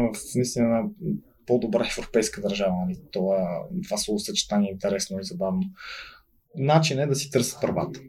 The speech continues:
Трябва да го правят. В цял свят го правят. Чуда се как, чудят се как в Щатите, например, някой се спъва, удря си крака и съди община. И тук могат да го направят.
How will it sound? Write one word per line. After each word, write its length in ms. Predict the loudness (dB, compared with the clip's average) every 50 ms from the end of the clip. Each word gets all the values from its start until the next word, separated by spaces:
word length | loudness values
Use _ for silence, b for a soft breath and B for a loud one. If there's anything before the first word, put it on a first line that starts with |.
| -20 _ -2
Трябва 280 | 0 2 2 2 2 0
да 100 | -2 -2
го 120 | -4 -2
правят. 300 | -2 0 0 -2 -2 -6
В 80 | -10 -2
цял 220 | 4 6 6 6
свят 220 | 6 4 0 0
го 140 | -2 -4 -2
правят. 400 | 0 2 2 4 2 2 0 -2
Чуда 220 | 0 2 2 2 2
се 180 | 2 0 2
как, 400 | 4 4 2 2 0 -8 -16 -12 -4
чудят 360 | 0 2 4 4 4 2 0
се 200 | 0 -2 -2 0
как 280 | 0 0 0 0 -2 -4
в 100 | -4 -6
Щатите, 540 | -6 -6 -2 2 4 4 4 4 2 2 2
например, 380 | 2 2 0 2 2 4 4
някой 240 | 4 2 0 0 -2
се 120 | -4 -6
спъва, 640 | -6 -4 _ 2 2 2 2 2 2 2 2 0 -2 B B B B B B _ 0
удря 240 | 2 2 4 2 2
си 180 | 0 0 -2
крака 260 | -2 -2 0 2 2
и 60 | 2 2
съди 280 | 2 2 2 2 2
община. 340 | 2 0 -2 -2 -2 0 0
И 100 | -2 -4
тук 160 | -2 -2 0 2
могат 260 | 2 2 2 2 2
да 60 | 0
го 120 | 0 -2
направят. 680 | -2 -4 -2 -4 -4 -4 -4 -6 -10 _ -12 -12 -12